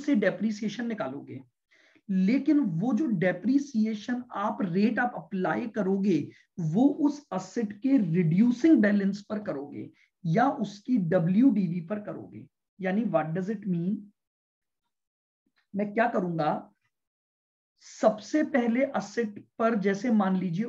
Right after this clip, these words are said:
original cost उठाई, उस पर मैंने पहले साल का दस परसेंट depreciation निकाल दिया। दस परसेंट depreciation minus करने के बाद जो डब्ल्यूडीवी बचेगी, यानी जो reduced value बचेगी,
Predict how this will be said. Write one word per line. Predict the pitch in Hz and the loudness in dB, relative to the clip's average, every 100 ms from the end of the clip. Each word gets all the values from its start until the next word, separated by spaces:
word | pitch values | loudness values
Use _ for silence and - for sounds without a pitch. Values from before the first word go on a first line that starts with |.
| - | -4
original | 190 175 190 202 247 | -2 2 2 2 0
cost | 233 214 - | -2 -4 -4
उठाई, | 214 185 202 - - _ _ _ _ _ _ | -8 -4 -4 -4 -10 _ _ _ _ _ _
उस | 226 208 - | -4 -4 -2
पर | 285 269 | 0 2
मैंने | 247 214 247 - - | 4 4 4 0 -2
पहले | 202 202 226 285 | -2 0 0 -2
साल | - 190 196 | -2 0 0
का | 196 233 165 | -2 -4 0
दस | 262 - | -2 -2
परसेंट | 220 170 214 202 | -8 -4 0 2
depreciation | 165 - 175 196 - 214 | 0 -2 -8 -6 -4 -4
निकाल | 202 135 113 | -4 -6 -10
दिया। | 107 98 - - _ _ _ _ _ _ _ | -10 -12 -14 -20 _ _ _ _ _ _ _
दस | 165 151 269 - - | -4 0 0 0 -2
परसेंट | 254 - 277 247 | -2 0 2 2
depreciation | 180 185 - 233 247 - 220 233 - 254 262 - _ 196 | 2 0 -2 -4 -4 -2 -4 -4 -4 -4 -4 -8 _ 2
minus | 185 185 165 208 226 294 - | 2 2 0 2 4 4 -2
करने | - 196 185 190 | -8 -4 -4 -4
के | 220 | -4
बाद | 180 160 151 175 220 - | -4 -4 -4 -4 -6 -8
जो | 151 240 208 151 | -6 -2 -2 -2
डब्ल्यूडीवी | 180 156 214 302 247 196 220 | -4 2 6 6 6 2 0
बचेगी, | 165 - 165 160 202 160 - _ _ - | -2 -4 -2 0 0 0 -10 _ _ -2
यानी | 180 208 233 | 2 2 0
जो | 170 254 | 0 -2
reduced | 214 170 156 175 277 330 233 | -2 -2 -2 4 6 6 4
value | 233 208 190 233 | 0 0 0 0
बचेगी, | 190 - 196 170 208 175 | -2 -2 -2 0 0 0